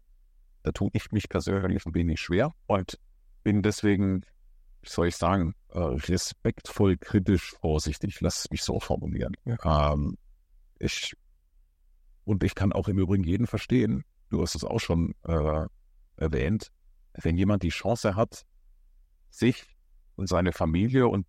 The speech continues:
Speaker 1: die, vielleicht sogar noch die nachfolgende Generation abzusichern, ähm, und ein Angebot macht, das einfach gut ist, ist das legitim.
Speaker 2: Ja, aber ist das, was ich ablehnen kann.
Speaker 1: <laughs> Ja, richtig.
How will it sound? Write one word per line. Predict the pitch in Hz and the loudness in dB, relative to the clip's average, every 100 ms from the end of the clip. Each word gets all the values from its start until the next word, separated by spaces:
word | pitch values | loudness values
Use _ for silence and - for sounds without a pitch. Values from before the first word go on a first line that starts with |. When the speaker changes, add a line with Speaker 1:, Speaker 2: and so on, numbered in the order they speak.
| 98 | -4
Speaker 1:
die, | 92 90 - - | -4 -4 -8 -6
vielleicht | 95 98 - | 0 0 0
sogar | 95 92 | -2 0
noch | 87 | 0
die | - | 0
nachfolgende | 85 82 98 104 98 92 | 0 2 0 0 0 0
Generation | 90 85 85 - 90 | 0 0 -2 -4 -2
abzusichern, | - 82 - 87 95 104 113 - - - - _ - | -2 -4 -4 -4 -2 0 -4 -6 -20 -20 -20 _ -6
ähm, | 87 90 80 85 - - | 0 2 2 -2 -8 -20
und | - 87 90 - - | -6 -4 -4 -6 -10
ein | 85 87 | -6 -2
Angebot | - 107 110 92 92 | 2 2 2 0 0
macht, | 92 101 - | 2 0 0
das | 90 - - - _ _ | -8 -6 -12 -14 _ _
einfach | - - - | -4 -2 0
gut | 131 - | 0 0
ist, | - - - - | -2 -8 -16 -10
ist | - | -8
das | - - | -8 -4
legitim. | 110 120 - - - _ - | -4 -4 -4 -6 -6 _ -12
Speaker 2:
Ja, | 139 | -8
aber | 180 175 | -2 0
ist | 175 | 2
das, | 170 - | 0 2
was | 170 | 2
ich | 180 | 4
ablehnen | 156 143 131 | 4 4 2
kann. | 127 117 - _ _ _ - | 2 -4 -6 _ _ _ -6
Speaker 1:
<laughs> | 151 - 165 - - - | -6 -6 -14 -10 -8 4
Ja, | 147 | 4
richtig. | 151 - - | 4 0 -8